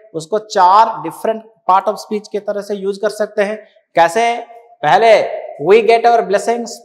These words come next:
from above, तो यहाँ पे above जो है noun बनकर बैठे हैं। कैसे पता चला? ना हमें rule मालूम है,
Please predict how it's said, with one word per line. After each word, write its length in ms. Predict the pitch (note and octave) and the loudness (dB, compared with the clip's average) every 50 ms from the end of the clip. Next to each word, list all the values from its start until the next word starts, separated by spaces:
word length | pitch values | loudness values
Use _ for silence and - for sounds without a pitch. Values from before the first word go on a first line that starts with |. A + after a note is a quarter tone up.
| _ _ | _ _
from 400 | D#3 G3 G#3+ A3+ A3+ A#3 A3+ G#3+ F3+ | -2 0 2 4 2 2 0 -2 -4
above, 500 | F#3 F#3+ E3+ E3+ G3 G3+ F#3+ E3 - - - | -4 -4 -2 0 2 2 2 2 0 -4 -6
तो 60 | F#3 | -6
यहाँ 280 | E3+ E3 D#3 F#3 G#3 G#3 | -4 -4 -4 -4 -6 -4
पे 160 | G#3 G#3+ G3+ E3 E3+ | -4 -4 -4 -4 -8
above 260 | D#3+ E3+ G3+ G3+ F#3+ F3+ | -4 -4 -4 -4 -2 -4
जो 80 | F3 D#3+ | -4 0
है 240 | F3+ G3 A#3 C#4 C4+ - - - - - - D3 | 2 4 4 4 4 2 -4 -12 -18 -18 -14 -6
noun 400 | D3+ E3 E3+ F#3 G3+ G3+ G3 F#3 | 0 2 4 4 4 0 -2 -4
बनकर 320 | F3+ F3+ F3+ F#3 F#3 F3 | -6 -6 -4 -4 -4 -2
बैठे 260 | E3+ E3 D#3 D#3+ D#3+ D#3 | -2 -2 -4 -4 -6 -10
हैं। 180 | C#3+ C3+ C3 D#3 _ _ _ _ _ | -10 -12 -14 -16 _ _ _ _ _
कैसे 280 | G#3 G#3+ G3+ G#3 A3+ A3 | 0 0 0 0 -2 -4
पता 240 | A3 A3 A#3 A#3 A3+ | -4 -2 -2 -2 -2
चला? 280 | A#3 A#3+ A#3 A#3+ B3 C4 B3+ - - - - | -2 0 0 2 2 2 -2 -4 -10 -8 -2
ना 80 | A3 F#3+ | 0 2
हमें 280 | F3+ G#3 A3+ B3 C4 B3 | 2 2 0 0 0 2
rule 240 | A#3+ B3+ C4 C4 A#3+ | 2 2 2 2 2
मालूम 340 | A#3 - F#3+ A3+ B3+ B3 A3 | 2 2 4 2 0 0 0
है, 180 | A3+ A#3 A3 | 0 0 0